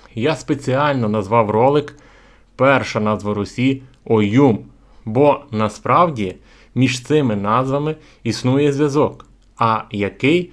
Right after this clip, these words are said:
ви побачите згодом. Звичайно, офіційна історія працює в одній паралелі координат, тому не дивно, що держава Оюм, засновниками якої були готи,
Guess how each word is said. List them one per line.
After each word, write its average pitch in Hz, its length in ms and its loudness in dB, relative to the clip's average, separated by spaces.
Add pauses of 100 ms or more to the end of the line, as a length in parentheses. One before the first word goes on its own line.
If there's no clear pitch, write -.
(340)
ви 117 160 0
побачите 120 560 -2
згодом. 120 360 -2 (1700)
Звичайно, 165 560 -2
офіційна 143 420 -2
історія 156 560 -2 (120)
працює 156 720 0
в 113 140 -6
одній 123 360 0
паралелі 113 560 0
координат, 120 720 -2 (180)
тому 175 240 2
не 175 120 2
дивно, 160 500 0 (280)
що 131 560 0
держава 123 760 2
Оюм, 117 460 -2 (260)
засновниками 123 840 0
якої 110 320 -2
були 104 260 -2
готи, 143 460 -2